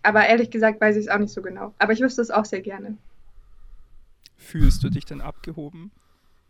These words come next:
Speaker 1: Nein. <laughs>
Speaker 2: Ja. Ja, ruhig kann ich bestätigen. Abgehoben habe ich noch nie gedacht.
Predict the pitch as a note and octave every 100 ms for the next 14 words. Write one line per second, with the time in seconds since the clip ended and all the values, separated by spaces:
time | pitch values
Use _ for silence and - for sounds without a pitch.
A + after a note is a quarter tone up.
0 | _ _ _ - G#3+ G#3+ A3 A3 A3+ -
1 | - - _ _ - - - - F#4+ -
2 | C4 A3+ - G#3+ A3+ - A3+ - A3+ -
3 | - - - - - A3+ - - - -
4 | G#4 F#4 B3+ - - - - - E4+ -
5 | - - _ _ _ _ _ _ - G#3+
6 | F3+ - _ - D#3+ B2+ - - - _
7 | _ _ _ _ _ _ _ - - -
8 | - - D#3 D3 D3+ A#3+ - F#3+ F#3 -
9 | D#3 - F#3+ - D3+ - E3+ - F3 F3
10 | E3 D#3+ C#3 E3 D3+ G3+ - - - -